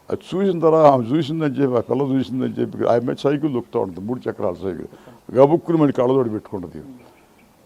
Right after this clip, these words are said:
అలాగా పువ్వులు చేయకూడదు ఇంటికాడ ఉన్న మా జిడ్డు కృష్ణమూర్తి గారు హితబోధ చేయటం, మరి కంచిస్వాములు వారేమో అసహించుకోవటం, తర్వాత ఈ దేశంలో అలరిగా ఉందని చెప్పి బయట వాళ్ళు కూడా మాట్లాడటం,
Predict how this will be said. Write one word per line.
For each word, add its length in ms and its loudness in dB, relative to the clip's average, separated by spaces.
అలాగా 340 8
పువ్వులు 480 -4
చేయకూడదు 480 6
ఇంటికాడ 400 2
ఉన్న 460 2
మా 440 -2
జిడ్డు 180 -4
కృష్ణమూర్తి 480 0
గారు 200 2
హితబోధ 500 -2
చేయటం, 300 -2
మరి 180 6
కంచిస్వాములు 680 4
వారేమో 460 4
అసహించుకోవటం, 760 -4
తర్వాత 680 6
ఈ 160 0
దేశంలో 600 2
అలరిగా 340 2
ఉందని 360 -2
చెప్పి 180 -4
బయట 240 -2
వాళ్ళు 220 2
కూడా 160 -2
మాట్లాడటం, 600 -6